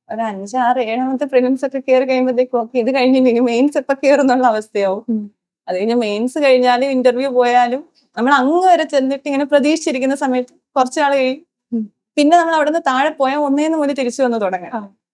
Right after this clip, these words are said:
Speaker 1: അങ്ങനത്തെ കുറെ, കുറെ സംഭവങ്ങളൊക്കെ ഉണ്ടായിരുന്നു ഇതിനകത്ത്.
Speaker 2: അപ്പൊ അങ്ങനെ, ആ, ഇപ്പൊ ഇന്റർവ്യൂ വരെ എത്തിയിട്ട് ചില എക്സാംസ് പോയിട്ടുണ്ടല്ലോ, അപ്പൊ അങ്ങനെ പോകുമ്പോ ഉള്ള, ആ,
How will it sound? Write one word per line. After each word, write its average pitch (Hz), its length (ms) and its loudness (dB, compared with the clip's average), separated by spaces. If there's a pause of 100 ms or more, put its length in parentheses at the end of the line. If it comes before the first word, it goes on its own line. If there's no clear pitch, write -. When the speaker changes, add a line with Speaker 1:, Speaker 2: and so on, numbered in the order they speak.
(200)
Speaker 1:
അങ്ങനത്തെ 240 420 -6
കുറെ, 254 520 -2 (380)
കുറെ 262 180 -2
സംഭവങ്ങളൊക്കെ 262 640 -4
ഉണ്ടായിരുന്നു 226 480 0
ഇതിനകത്ത്. - 320 -20 (720)
Speaker 2:
അപ്പൊ 254 140 -2
അങ്ങനെ, 269 560 0
ആ, 233 260 4
ഇപ്പൊ 226 180 -2 (240)
ഇന്റർവ്യൂ 277 440 4
വരെ 262 160 2
എത്തിയിട്ട് 254 580 0 (320)
ചില 240 200 4
എക്സാംസ് 233 420 0
പോയിട്ടുണ്ടല്ലോ, 220 840 0 (300)
അപ്പൊ 254 140 2
അങ്ങനെ 247 260 2
പോകുമ്പോ 240 420 2
ഉള്ള, 254 400 0 (100)
ആ, 233 60 0